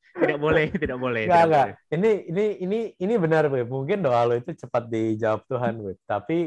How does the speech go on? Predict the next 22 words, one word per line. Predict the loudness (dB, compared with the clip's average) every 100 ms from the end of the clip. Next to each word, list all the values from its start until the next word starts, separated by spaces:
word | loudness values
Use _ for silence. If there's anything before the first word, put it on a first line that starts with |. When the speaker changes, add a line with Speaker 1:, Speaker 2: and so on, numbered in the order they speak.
| -6 _ _
Speaker 2:
gua | 0 0
kalau | 2 2
misalnya | 0 -2 0
kita | 0 2 4 4 4 0 _
di, | -12 -6 -4 -2
dengan | 0 0 0
mindset | -2 -4 -4 -6 -4
scientist | -2 0 -2 -2 -6 -4
nih | -4
bisa | -4 -2 -2
juga | -2 0
berpikir, | 0 0 -4 0 -2 -4 _
emang | -4 -2 2
lu | 4
berdoa | 4 4 2
cuman | 2 0 -2
pas | -4
lagi | -4 -4
ada | -4
masalah | -4 -6 -2 -2 -2
aja, | -4 -4 -4
Jir. | -4 -8